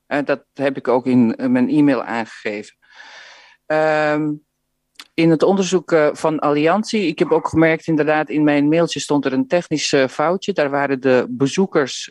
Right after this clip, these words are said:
de norm voor bezoekers was daar wel meegenomen.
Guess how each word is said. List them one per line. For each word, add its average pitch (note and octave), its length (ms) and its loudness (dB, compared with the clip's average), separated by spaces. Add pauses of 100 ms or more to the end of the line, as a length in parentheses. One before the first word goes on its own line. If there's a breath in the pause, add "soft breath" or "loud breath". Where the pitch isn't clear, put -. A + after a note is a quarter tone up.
(120)
de C#3+ 100 -2
norm D#3 260 2
voor C3+ 180 -2
bezoekers C#3 500 -4
was B2+ 220 -4
daar B2+ 220 -2
wel C#3+ 200 0
meegenomen. D#3 800 0